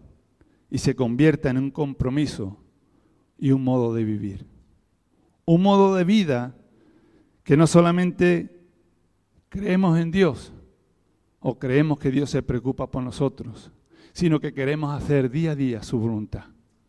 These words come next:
y entrar en los planes y la voluntad de Dios. La verdadera fe tiene que ser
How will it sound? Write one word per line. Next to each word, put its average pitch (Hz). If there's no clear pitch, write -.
y 151
entrar 135
en 117
los 110
planes 123
y 143
la 113
voluntad 107
de 113
Dios. 95
La 147
verdadera 151
fe 196
tiene 190
que 175
ser 202